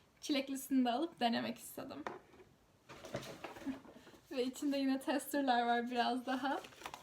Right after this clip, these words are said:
Bolca tester koymuşlar. Bir de en son, bu arada annemlere <laughs> söyledim. Charm'ımı gösterdim hemen onlara. Starbucks'a gittiğimizde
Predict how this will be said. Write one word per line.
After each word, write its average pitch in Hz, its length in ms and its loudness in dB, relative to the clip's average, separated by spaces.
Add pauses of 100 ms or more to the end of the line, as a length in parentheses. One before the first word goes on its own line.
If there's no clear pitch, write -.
(220)
Bolca 277 280 2
tester 294 440 0
koymuşlar. 269 680 -2 (520)
Bir 294 220 -4
de 359 80 8 (160)
en 302 240 2
son, 277 640 2
bu 254 80 2
arada 254 340 4
annemlere 262 680 4
<laughs> - 0 -
söyledim. - 800 2 (1040)
Charm'ımı 302 520 8
gösterdim 294 580 10
hemen 262 220 6
onlara. 269 380 2
Starbucks'a 269 580 4
gittiğimizde 330 380 -2